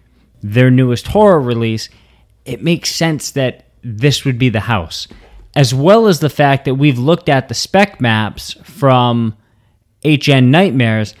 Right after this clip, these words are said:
and they have the, the, the horrors of Blumhouse. They have the,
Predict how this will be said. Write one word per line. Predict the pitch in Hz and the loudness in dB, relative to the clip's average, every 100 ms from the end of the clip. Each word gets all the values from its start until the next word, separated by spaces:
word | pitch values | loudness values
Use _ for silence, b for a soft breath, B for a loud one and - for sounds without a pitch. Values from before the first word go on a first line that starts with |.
| b b _ - | b b _ 0
and | 131 135 | 4 4
they | 180 | 4
have | 170 156 147 139 123 - _ 127 | 2 2 2 0 -2 -8 _ -4
the, | 135 123 117 117 - _ _ _ _ _ _ - | 0 0 0 -2 -8 _ _ _ _ _ _ -8
the, | 110 - _ _ | -8 -8 _ _
the | - 120 | -4 -2
horrors | 147 147 143 | 0 2 2
of | 135 107 | 0 -2
Blumhouse. | 131 135 135 143 139 | -2 0 0 0 -2
They | 131 | -2
have | 120 101 | -4 -4
the, | 110 104 101 | -4 -4 -4